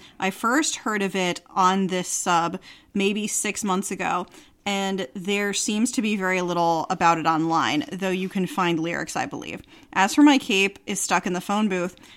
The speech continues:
well, this is one of my favorite things ever. It existed in internet land because lyrics were out there, but I looked forever and never saw anywhere to get access to it.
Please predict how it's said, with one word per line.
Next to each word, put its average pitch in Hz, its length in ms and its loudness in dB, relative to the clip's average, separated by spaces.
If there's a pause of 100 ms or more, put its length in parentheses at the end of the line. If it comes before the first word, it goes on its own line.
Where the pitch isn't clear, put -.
(100)
well, 196 260 4
this 202 360 -2
is 233 220 -2
one 196 140 0
of 190 160 0
my 185 180 2
favorite 190 460 -2
things 170 360 0
ever. 185 280 2
It - 80 -4
existed 196 600 0 (220)
in 196 260 2
internet 208 480 0
land 160 360 0 (340)
because 202 300 -2
lyrics 214 420 -2
were 196 100 0
out 190 260 6
there, 160 240 -2 (200)
but 202 100 0
I 202 60 2
looked 240 180 -2
forever 190 340 2
and 185 180 0
never 185 340 2
saw 196 420 4
anywhere 185 420 0
to 196 120 -4
get 175 220 -2
access 208 480 -2
to - 160 -6
it. - 180 -6